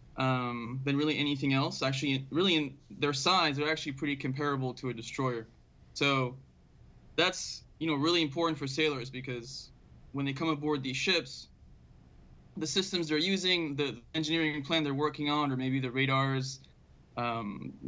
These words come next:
the systems on the bridge, these are things that they're already familiar with, um,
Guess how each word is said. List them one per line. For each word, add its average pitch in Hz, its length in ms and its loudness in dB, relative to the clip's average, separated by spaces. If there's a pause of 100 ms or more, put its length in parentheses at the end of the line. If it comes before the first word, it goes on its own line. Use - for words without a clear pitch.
the 131 100 0
systems 139 340 0
on 135 60 4
the 127 80 2
bridge, 147 400 2 (540)
these 170 160 0
are 170 40 4
things 160 220 0
that 151 60 -2
they're 139 180 0
already 147 300 2
familiar 135 400 0
with, 104 180 -6 (460)
um, 101 340 -6